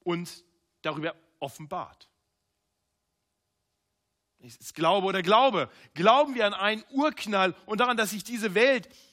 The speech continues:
rein zufällig entwickelt hat? Oder glauben wir an einen allmächtigen,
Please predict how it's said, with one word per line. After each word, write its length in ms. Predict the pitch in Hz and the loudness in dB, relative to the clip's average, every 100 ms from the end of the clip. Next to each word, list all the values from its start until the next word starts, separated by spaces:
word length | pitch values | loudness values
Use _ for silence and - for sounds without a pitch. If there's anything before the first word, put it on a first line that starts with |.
| _ | _
rein 420 | - 220 254 240 - _ _ | -6 -2 -2 -4 -12 _ _
zufällig 680 | - 294 262 - 196 185 | -4 -4 -2 -4 -4 -6
entwickelt 400 | 202 160 269 226 | -8 -10 -8 -10
hat? 200 | 147 _ _ _ _ _ _ _ _ | -12 _ _ _ _ _ _ _ _
Oder 200 | - 269 | 0 2
glauben 460 | 196 247 277 311 262 | 4 4 4 2 -2
wir 140 | 214 | -4
an 80 | 214 | -4
einen 240 | 196 208 | -4 -6
allmächtigen, 920 | 190 196 196 196 240 - 247 226 262 | -4 -4 -2 -2 -2 -4 -12 -12 -16